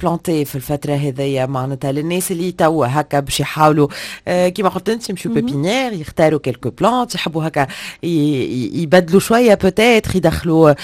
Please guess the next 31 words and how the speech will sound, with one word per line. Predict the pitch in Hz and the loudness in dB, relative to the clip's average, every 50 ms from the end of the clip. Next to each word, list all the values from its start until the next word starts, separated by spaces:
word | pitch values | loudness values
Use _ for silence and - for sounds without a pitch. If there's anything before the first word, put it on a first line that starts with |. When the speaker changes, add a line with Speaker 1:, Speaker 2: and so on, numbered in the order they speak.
| - - - - | -6 -10 -2 4
Speaker 1:
آه، | 147 151 165 | 6 6 8
روح | 175 175 - 202 | 6 6 4 2
جديدة | 180 151 165 180 180 170 151 | 2 2 2 4 4 4 2
في | - - 139 | 2 2 0
ال-، | 135 135 139 135 | 2 2 2 0
في | - 143 | 0 -2
الجنينة، | 127 127 190 254 262 269 | -2 0 0 -2 0 0
يفل | 233 196 - 226 | -2 0 0 0
بروفيتي | 214 - - - 147 - 131 113 - 208 240 269 | -2 -2 -4 -8 -8 -8 -10 -8 -6 -6 -4 -4
من، | 262 226 196 190 185 175 | -4 -4 -4 -2 -2 0
من | 180 175 | 0 0
جنينتهم | 160 165 175 180 175 185 160 151 143 135 | 0 0 2 2 2 2 0 -2 -4 -2
في | - 147 | -2 0
ال-، | 123 117 113 104 110 | 2 2 2 2 0
في | - | -2
الفترة | 147 135 - 160 156 - 131 | -6 -6 -6 -6 -4 -4 -4
هذيا | 120 123 120 120 160 156 135 | -4 -4 -4 -4 -4 -4 -4
مع | 127 123 | -6 -8
الطقس | 131 - 147 - - - - - - - - - - - | -8 -6 -6 -4 -6 -6 -8 -10 -12 -14 -14 -12 -6 -2
ال-، | 147 147 139 135 | 0 2 2 2
المزيان، | 123 - - 139 135 131 123 135 196 226 233 - | 2 2 0 0 0 0 0 0 -2 -2 -2 -4
ونعرفوا | - 170 185 170 175 170 - 143 | -6 -4 -4 -2 -4 -4 -6 -8
بيان | 131 - 117 117 | -8 -6 -6 -6
سور | 113 - - 151 160 147 - - | -6 -2 0 0 0 0 -2 -4
اللي | 156 151 147 151 151 143 - - - - - | -6 -4 -4 -4 -4 -6 -8 -14 -16 -12 -4
الأيام | 156 170 156 160 175 156 151 | 0 2 4 4 4 2 2
الجاية | 139 120 139 156 160 160 151 | 0 2 2 2 4 4 4
سا | 139 - 151 | 4 4 2
فا | 147 143 | 2 2
با | - 143 | 2 0
تاردي | 143 - 120 104 110 123 147 156 143 | -2 -2 -2 -2 0 0 0 0 0